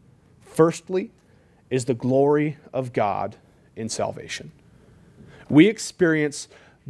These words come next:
God first and foremost not in the mountains of Montana, not in music, not in meditation. The first and most important place you as a Christian experience the glory of God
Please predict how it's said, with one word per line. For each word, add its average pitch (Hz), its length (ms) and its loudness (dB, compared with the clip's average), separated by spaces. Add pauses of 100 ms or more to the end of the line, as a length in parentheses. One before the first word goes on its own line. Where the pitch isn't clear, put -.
God 120 600 2 (320)
first - 640 2
and 185 200 0
foremost 180 760 2 (240)
not 170 360 4
in 175 180 0
the 147 60 -2
mountains 196 520 0
of 147 220 0
Montana, 202 680 0 (220)
not 180 280 2
in 135 260 -4
music, 208 520 2
not 147 300 0
in 185 180 0
meditation. 165 680 -2 (220)
The 139 100 0
first - 720 2 (180)
and 165 160 0
most 170 220 2
important 240 580 2
place 139 400 0 (140)
you 214 400 2
as 180 240 -2
a 147 40 -2
Christian - 720 -6 (220)
experience 202 640 2
the 170 140 0
glory 190 680 4
of 240 180 0
God 113 420 -4